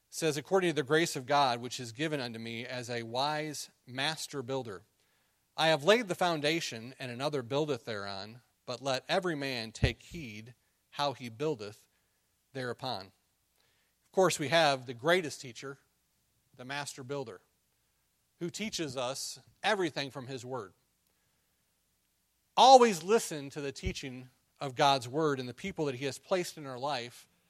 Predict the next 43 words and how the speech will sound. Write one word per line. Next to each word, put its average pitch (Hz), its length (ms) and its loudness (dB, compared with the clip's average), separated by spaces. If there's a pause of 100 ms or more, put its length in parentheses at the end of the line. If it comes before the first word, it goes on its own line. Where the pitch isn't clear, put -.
(220)
like 190 280 4
our 143 120 4
pastor, 135 640 -6 (340)
to 170 80 -4
teach - 400 4
us 123 380 -8 (920)
about 160 380 2
the 160 80 -8
tools 139 480 -8
and 135 80 -10
about 139 400 0 (220)
how 185 240 0
we 170 160 0
can 151 240 -10
build 139 500 -4 (560)
the 156 80 -6
right 151 240 -2
type 156 260 0
of 127 240 -10 (260)
a 139 60 -14
life 139 380 -8
and 135 100 -14
relationships 131 720 -8
and 131 80 -14
all 143 120 0
those 143 180 -8
different 139 300 -8
areas 143 240 -6
that 127 100 -8
I 120 60 -8
talked 143 260 -6
about 123 220 -8
that 131 80 -16
we 131 160 -14
all 135 100 -6
have 127 160 -8
a 113 60 -20
part 123 240 -10
in 107 80 -18
building. 120 400 -8 (1040)
I 165 160 4
was, 143 560 2
uh, 120 460 -6